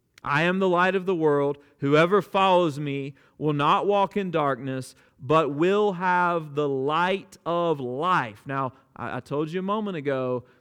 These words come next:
that he's in the temple saying this, and he's saying this at a time where they're celebrating a past event of redemption. Okay, so there's all this stuff happening. It's a festive atmosphere.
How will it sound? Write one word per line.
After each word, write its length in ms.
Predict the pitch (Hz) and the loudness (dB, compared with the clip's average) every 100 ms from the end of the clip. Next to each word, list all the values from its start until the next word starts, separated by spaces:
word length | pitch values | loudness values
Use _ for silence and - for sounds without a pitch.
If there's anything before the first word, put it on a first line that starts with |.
| _ | _
that 120 | 135 131 | -6 -4
he's 200 | 135 127 | -4 -4
in 120 | 160 | -4
the 100 | 180 | -4
temple 400 | - 220 214 165 | -4 -6 -6 -8
saying 400 | - 165 180 190 | -6 -4 -4 -4
this, 400 | 202 220 214 - _ - | -6 -6 -8 -16 _ -8
and 140 | 139 | -4
he's 160 | 147 135 | -4 -6
saying 440 | - 180 202 202 | -6 -4 -4 -4
this 220 | 190 175 - | -6 -6 -6
at 100 | 147 | -6
a 60 | |
time 760 | 139 - 196 208 180 143 135 139 - _ | -6 -8 -6 -4 -4 -6 -8 -10 -16 _
where 160 | 143 143 | 0 2
they're 180 | 147 | 2
celebrating 1120 | 139 - - 208 202 196 147 151 147 143 143 139 - | 0 -6 -4 0 2 2 0 0 0 -2 -4 -10 -8
a 80 | 135 | -8
past 600 | - - 170 180 185 - | -8 -8 -2 0 0 -2
event 340 | 175 156 180 | -4 -4 -4
of 140 | 165 143 | -6 -6
redemption. 580 | 143 139 135 - 92 - _ _ _ _ _ _ _ _ _ | -8 -6 -8 -12 -18 -20 _ _ _ _ _ _ _ _ _
Okay, 180 | 117 123 | -10 -8
so 140 | 156 | -4
there's 180 | 143 170 | 0 0
all 300 | 160 165 220 | -2 0 0
this 160 | 240 233 | 0 -2
stuff 260 | - 214 | -2 -2
happening. 640 | - - 175 160 117 80 - _ _ _ _ _ _ - | -2 -4 -4 -6 -12 -14 -18 _ _ _ _ _ _ -4
It's 120 | 156 | 0
a 60 | |
festive 680 | 175 - - 233 - - 202 | 0 0 2 2 2 0 2
atmosphere. 720 | 208 220 - 143 - 123 87 | 4 2 2 -8 -10 -12 -12